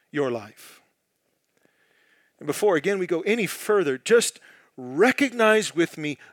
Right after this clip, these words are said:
the radical nature of that statement. "Whoever loves father or mother more than me is not worthy of me." What would you say to anyone other than Christ who said that to you?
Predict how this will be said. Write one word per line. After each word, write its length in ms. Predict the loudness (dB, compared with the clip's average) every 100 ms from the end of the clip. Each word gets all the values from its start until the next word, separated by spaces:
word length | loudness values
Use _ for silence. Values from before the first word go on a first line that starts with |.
| -6
the 180 | -4
radical 960 | -4 -8 -8 0 2 4 2 0 0 -4
nature 720 | -4 -6 0 0 0 -4 -4 0
of 240 | 0 2
that 200 | -2 0
statement. 600 | -2 -2 -4 -14 _ -20 _ _ _ _ _ _ _ _ _ -20 _ _ _ -8
"Whoever 380 | 2 4 6 4
loves 320 | 6 6 4
father 500 | -2 2 4 4 2
or 160 | 0 0
mother 380 | 2 2 2 -2 -12
more 500 | -10 -2 2 4 4
than 160 | 0 -2
me 160 | -2
is 220 | 0 0 2
not 240 | 0 0
worthy 380 | -2 0 0 -2
of 120 | -6
me." 200 | -16 _ _ _ _ _ _ _ _ _ _ _ _ _ _ _ _ _ _ _ _ _ _ _ _ _ _ _
What 240 | -4 -2 -2
would 160 | -4
you 80 | -2
say 180 | 2 4
to 240 | 4 2
anyone 460 | 0 2 0 0 0
other 220 | 0 0
than 160 | 0 -2
Christ 340 | 0 0 0
who 80 | -8
said 220 | -4 -2
that 140 | -4 -8
to 100 | -14
you? 180 | -16